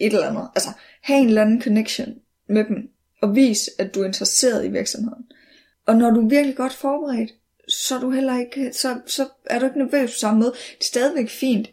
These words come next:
synes jeg, og det kommer jo helt an på, hvem man er, tænker jeg. Det er stadigvæk fint at være lidt nervøs, men du skal bare ikke være så nervøs,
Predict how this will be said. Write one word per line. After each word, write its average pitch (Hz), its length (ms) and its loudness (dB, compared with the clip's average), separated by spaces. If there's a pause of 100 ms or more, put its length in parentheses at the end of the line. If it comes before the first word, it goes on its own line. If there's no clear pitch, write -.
(240)
synes - 320 -4
jeg, 180 280 0
og 208 80 -2
det 208 80 0
kommer 208 200 -2
jo 214 40 -2
helt 220 200 -2
an 208 120 -2
på, 214 100 -8
hvem 208 140 -2
man 185 140 -6
er, 240 240 -4
tænker 240 260 -4
jeg. 214 140 -2
Det - 320 -20
er - 40 -6
stadigvæk 277 320 0
fint 285 280 -2
at 185 80 -2
være 202 140 2
lidt 220 160 -2
nervøs, 220 480 -2
men 202 160 0
du 208 80 -2
skal 208 200 -6
bare 226 160 -2
ikke 240 140 -4
være 247 140 -4
så 247 280 -4
nervøs, 240 500 0